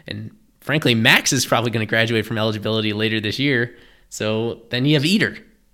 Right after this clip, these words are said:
Eater is at the top of the list of lefty pitching prospects in this organization right now. So take your time with him and, uh, don't panic, because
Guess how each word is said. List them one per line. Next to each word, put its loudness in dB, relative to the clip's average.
Eater -2
is -2
at -2
the -6
top 0
of -2
the -2
list 0
of -4
lefty -4
pitching -2
prospects -2
in -6
this -2
organization -2
right -4
now. -12
So -8
take 0
your 2
time -2
with -6
him -2
and, -4
uh, 0
don't -2
panic, -4
because -6